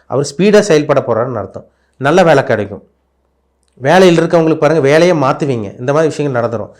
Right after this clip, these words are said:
வேலை இல்லாம இருக்கவங்க, வேலை இல்லாம, பணம் இல்லாம இருக்கவங்களுக்கு நல்ல வேலை கிடைச்சிரும். வேலையை வந்து பாத்தீங்கன்னா, "கம்மி சம்பளத்துக்கு போயிட்டு இருக்குங்க சார், நாங்க வேலையை மாத்தணும்னு நினைக்கிறவங்களுக்கு வேலையை மாத்த போறீங்க."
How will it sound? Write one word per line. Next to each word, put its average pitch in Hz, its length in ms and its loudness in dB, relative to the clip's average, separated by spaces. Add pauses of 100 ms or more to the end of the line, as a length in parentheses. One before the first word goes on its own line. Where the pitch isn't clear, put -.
(120)
வேலை 143 380 0
இல்லாம 151 400 -2
இருக்கவங்க, 131 420 -4
வேலை 127 320 0
இல்லாம, 135 280 -2
பணம் 131 320 -4
இல்லாம 135 260 -6
இருக்கவங்களுக்கு 113 580 -10 (280)
நல்ல 123 240 0
வேலை 120 180 2
கிடைச்சிரும். 110 480 -8 (320)
வேலையை 151 420 2
வந்து 139 220 -4
பாத்தீங்கன்னா, 135 520 -6 (880)
"கம்மி 139 280 0
சம்பளத்துக்கு 139 340 -4
போயிட்டு 123 220 -4
இருக்குங்க 117 200 -6
சார், 123 180 -6
நாங்க 117 160 -6
வேலையை 123 300 -4
மாத்தணும்னு 127 380 -4
நினைக்கிறவங்களுக்கு 117 440 -8
வேலையை 127 360 -4
மாத்த 117 280 -8
போறீங்க." 110 400 -10